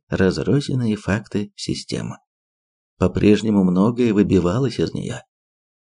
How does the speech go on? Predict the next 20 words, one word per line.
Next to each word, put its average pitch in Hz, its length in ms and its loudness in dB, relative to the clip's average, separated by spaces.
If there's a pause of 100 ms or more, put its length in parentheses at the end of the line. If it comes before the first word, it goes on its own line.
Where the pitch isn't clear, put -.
(160)
и 110 180 4
неясно 101 600 2
было, 123 300 2
куда 113 360 2
приткнуть 147 580 -4 (180)
некоторые 131 840 -2
моменты. 127 720 -2 (680)
И 87 140 0
хуже 92 300 2
всего 76 340 0
то, 127 280 -2
что - 220 -4
было 113 320 0
вообще 98 600 0 (200)
непонятно, 107 960 -2 (680)
а 90 180 2
нужно 151 400 2
ли 151 140 2
их 160 140 0
притыкать, 151 600 -4